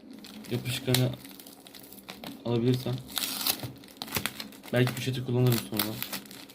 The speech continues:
Za-, zarar görmesin diye kullanabilirim. Güzel poşet. Poşet en isminin ne olduğunu da bilmiyorum arkadaşlar. Bilen varsa yorumlarda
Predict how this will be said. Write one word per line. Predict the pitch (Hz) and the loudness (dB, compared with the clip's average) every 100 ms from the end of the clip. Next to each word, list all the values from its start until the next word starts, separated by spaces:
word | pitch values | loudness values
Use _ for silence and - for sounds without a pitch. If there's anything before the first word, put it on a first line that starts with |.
| - - - - - - - - - - - - - - - - | -18 -16 -14 -8 -8 -10 -14 -10 -10 -6 -8 -8 -14 -16 -12 0
Za-, | 120 120 101 - - | 4 6 6 2 0
zarar | 123 123 | 2 2
görmesin | 127 127 123 127 | 4 4 4 0
diye | 127 120 | -4 -2
kullanabilirim. | 117 120 127 139 | -2 0 2 2
Güzel | 123 127 123 - | 2 2 2 -2
poşet. | - 127 - - - - - - - - - - - - - - | -4 -4 -4 -8 -14 -16 -14 -14 -12 -12 -12 -12 -12 -12 -8 0
Poşet | 151 147 160 | 4 6 8
en | 151 | 8
isminin | 147 151 147 | 6 6 6
ne | 151 | 8
olduğunu | 147 147 | 8 8
da | 151 | 8
bilmiyorum | 131 117 113 | 10 10 8
arkadaşlar. | 117 123 - 104 | 8 6 6 4
Bilen | 123 127 | 8 8
varsa | 131 127 117 | 6 6 2
yorumlarda | 117 113 113 | 4 4 4